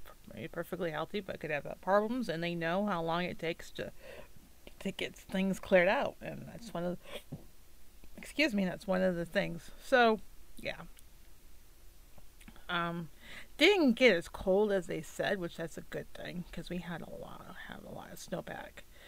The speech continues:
A snowpack can cause temperatures to really plummet, but the winds never really kicked up as they said, which is a blessing. Um, so, I mean, and we didn't get that much additional snow on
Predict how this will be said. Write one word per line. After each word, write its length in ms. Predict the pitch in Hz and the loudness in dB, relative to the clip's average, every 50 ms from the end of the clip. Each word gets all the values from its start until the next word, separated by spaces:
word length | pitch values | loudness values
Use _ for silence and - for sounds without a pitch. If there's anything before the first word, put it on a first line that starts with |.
| - - - - - - | -16 -16 -16 -8 -2 -2
A 60 | 214 | -2
snowpack 520 | - - - 269 285 262 269 233 208 185 | 2 6 8 8 8 8 8 8 6 6
can 120 | - 190 180 | 4 -2 -4
cause 340 | - - - 180 180 - | -2 0 0 0 0 0
temperatures 480 | - - 202 196 180 - - 180 170 - | -2 -4 -4 -4 -4 -2 -2 -4 -2 0
to 80 | - 180 | 0 0
really 200 | 175 165 147 - | 2 2 0 -4
plummet, 480 | - - - 185 170 165 160 - - | -6 -6 -6 -4 -4 -4 -4 -4 -4
but 140 | 180 170 - | -4 -4 -2
the 80 | - 170 | -2 0
winds 380 | 175 180 180 185 190 180 180 | 0 0 0 0 0 0 0
never 220 | 185 180 170 170 170 | -2 -2 -2 0 -2
really 260 | 170 170 160 165 165 | 0 0 0 -2 -4
kicked 300 | - 180 175 - - - | -4 -4 -6 -4 -4 -4
up 160 | 165 165 - | -4 -2 -4
as 140 | - 165 156 | -6 -6 -4
they 140 | 175 - 156 | -6 -8 -6
said, 320 | - - 170 156 185 185 | -4 -2 0 0 0 0
which 160 | 196 220 - | 0 0 -2
is 120 | 233 190 196 | 0 0 0
a 80 | 180 - - - - - - - - - - - | -2 -4 -6 -16 -16 -18 -18 -16 -16 -14 -12 -12
blessing. 680 | 165 156 156 190 190 175 160 - - 160 180 202 185 - - - - - - - - - - - - - - - - - - - | -10 -2 2 2 2 2 2 -2 -4 -4 -4 -4 -6 -6 -10 -18 -18 -16 -16 -16 -14 -14 -14 -14 -16 -16 -14 -14 -14 -10 0 6
Um, 540 | - 220 208 202 196 190 190 185 175 165 160 - - - - - - - - - - - - - - - - - - - - - - - - - - - - - - - - - - - - - - - - - - - - - - - | 10 12 12 12 12 10 8 6 2 0 -4 -10 -14 -16 -14 -14 -14 -14 -14 -16 -16 -16 -14 -14 -14 -14 -14 -14 -14 -16 -14 -16 -16 -16 -16 -16 -16 -16 -16 -16 -14 -14 -14 -14 -14 -16 -16 -16 -16 -16 -16 -16 -18 -16 -16 -16 -16 -16
so, 560 | - - - 208 196 190 190 190 185 190 185 - - - - 226 - - | -14 0 4 6 8 8 8 8 6 4 0 -6 -8 -10 -10 -10 -8 0
I 140 | - 220 208 | 2 4 6
mean, 300 | 190 190 190 185 185 196 | 6 6 6 4 4 2
and 220 | - - - 220 208 | 2 2 2 4 4
we 100 | 208 202 | 6 6
didn't 220 | 214 226 226 214 | 6 8 8 6
get 120 | 208 190 - | 6 6 6
that 140 | 190 175 180 | 6 4 4
much 280 | 135 139 - - - | 2 -4 -4 -6 -8
additional 400 | 175 180 196 - - 196 175 170 | -6 -4 -4 -2 0 0 -2 -2
snow 260 | 170 - - 185 175 | -2 -4 -2 -2 -2
on 160 | 160 151 156 | -2 -4 -6